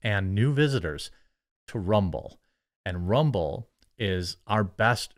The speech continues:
chance at a kind of YouTube competitor, even if it has only ten, fifteen, twenty percent. And I wanna talk about how Daily Wire's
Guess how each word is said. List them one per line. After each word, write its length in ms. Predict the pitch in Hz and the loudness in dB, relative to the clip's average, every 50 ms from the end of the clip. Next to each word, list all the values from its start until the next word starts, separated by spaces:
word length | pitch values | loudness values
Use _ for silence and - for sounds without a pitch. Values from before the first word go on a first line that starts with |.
| _ - | _ -8
chance 720 | - - - - 117 98 92 85 - - - - - - _ _ _ _ _ _ _ _ - | -4 -2 2 2 2 2 0 -2 -6 -8 -8 -8 -8 -8 _ _ _ _ _ _ _ _ 0
at 280 | 110 104 98 98 - - | 2 2 2 2 0 -2
a 380 | - 104 101 98 95 92 92 - _ _ _ _ _ _ _ - | -4 -2 -2 -2 -2 -2 -4 -6 _ _ _ _ _ _ _ -8
kind 160 | - - 113 | -2 0 0
of 100 | 107 95 | 0 0
YouTube 580 | 98 104 90 98 120 131 - - 127 113 104 - | -2 -2 -2 0 0 0 2 2 2 2 0 0
competitor, 640 | - 95 87 - - 95 90 87 73 78 73 71 - | -4 -4 -4 0 0 0 0 0 -4 -6 -8 -8 -6
even 240 | - 127 120 123 127 | -4 -2 0 2 2
if 100 | 120 - | 2 2
it 100 | 113 87 | 0 -2
has 600 | - 113 110 104 101 98 90 87 - - - - _ _ - | 0 2 2 4 4 2 0 -2 -4 -6 -8 -12 _ _ -10
only 160 | 101 95 92 | -8 -6 -6
ten, 360 | 87 - - - 110 101 95 90 | -6 -6 -2 -2 -2 0 -2 -4
fifteen, 420 | - - 104 - - 104 92 87 | -6 -6 -8 -6 -4 -6 -6 -4
twenty 240 | - - 98 92 90 | -4 -6 -6 -6 -6
percent. 500 | - 85 - - 95 110 156 196 - - _ _ _ _ _ _ _ _ _ _ _ _ _ _ _ _ _ _ _ _ _ _ - | -8 -10 -6 -2 0 0 0 0 -2 -8 _ _ _ _ _ _ _ _ _ _ _ _ _ _ _ _ _ _ _ _ _ _ 0
And 420 | 170 202 214 196 175 180 175 143 - _ _ _ _ _ _ _ _ - | 4 4 6 6 4 2 0 -2 -8 _ _ _ _ _ _ _ _ -4
I 40 | 139 | -2
wanna 160 | 156 160 165 | 0 0 0
talk 240 | - - 165 156 - | 2 2 2 2 2
about 200 | 165 147 156 143 | 2 2 2 4
how 160 | 135 151 151 | 4 2 2
Daily 320 | 120 - 139 147 151 143 | 2 2 4 4 4 4
Wire's 480 | 127 117 131 151 170 156 143 123 - - | 4 2 2 2 2 2 2 0 -2 -4